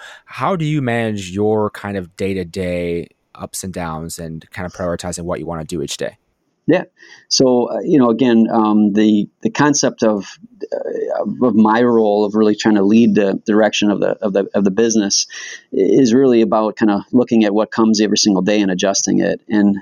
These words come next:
Speaker 2: that, that's, I think, the cool part about, you know, what I do every single day is that it's, it is so different, but it makes it so hard because where do you start and stop? And I think that's always the, the, uh, you know, the job of a leader is to kinda determine the direction that we kind of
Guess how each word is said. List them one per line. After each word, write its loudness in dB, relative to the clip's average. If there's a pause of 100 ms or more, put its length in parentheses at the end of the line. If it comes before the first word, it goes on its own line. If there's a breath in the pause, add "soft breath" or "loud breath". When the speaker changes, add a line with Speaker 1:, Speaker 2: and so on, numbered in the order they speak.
Speaker 2:
that, 2
that's, 0
I 0
think, 2
the 0
cool 0
part -2
about, -2
you 0
know, 2
what 2
I 2
do 2
every 2
single 2
day 0
is 0
that 0
it's, -2
it 0
is 2
so 0
different, -4 (380 loud breath)
but 0
it 2
makes 0
it -4
so 0
hard 0
because -2
where 4
do 4
you 2
start -2
and -2
stop? -2
And -2
I -8
think -4
that's 0
always 0
the, -2 (460 loud breath)
the, 0 (120)
uh, 0
you 4
know, 2
the 2
job 0
of -6
a -2
leader 4
is 2
to 0
kinda 0
determine 2
the 2
direction 0
that -2
we -4
kind -2
of -4